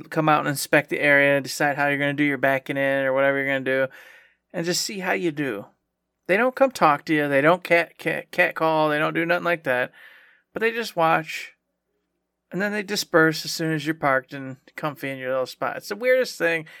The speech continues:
in the world. I don't know. I always thought it was a myth. I never thought it was true, but it's, it is true. It's what happens. I don't do it, but apparently it's a thing. It happens, Matt.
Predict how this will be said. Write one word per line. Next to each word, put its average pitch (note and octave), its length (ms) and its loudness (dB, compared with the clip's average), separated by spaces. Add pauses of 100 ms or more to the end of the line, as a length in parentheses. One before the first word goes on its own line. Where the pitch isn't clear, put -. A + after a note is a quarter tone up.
(120)
in F#3 180 -4
the F3 80 -2
world. B2+ 360 0
I D3 120 2
don't G3+ 200 2
know. D#3+ 220 0 (360)
I D3+ 80 2
always G#3+ 200 4
thought G3 160 4
it F#3 40 4
was D#3+ 120 -2
a D#3 40 -8
myth. C#3 260 -2
I C#3 100 2
never G3+ 180 4
thought D3+ 180 2
it - 20 2
was B2 100 -2
true, B2 280 -6
but D3 160 -10
it's, C#3 240 -18
it E3+ 120 -10
is G3 140 -8
true. - 260 -18 (160)
It's - 120 -20
what D#3+ 100 -4
happens. - 440 -6 (480)
I D#3 160 6
don't D#3 240 2
do A#2+ 220 -8
it, A#2+ 160 -8 (180)
but - 220 -2 (640)
apparently D#3 380 -2
it's C#3 140 -10
a - 40 -20
thing. D#3+ 360 -6 (1000)
It - 80 -10
happens, D3 400 -8
Matt. B2 240 -12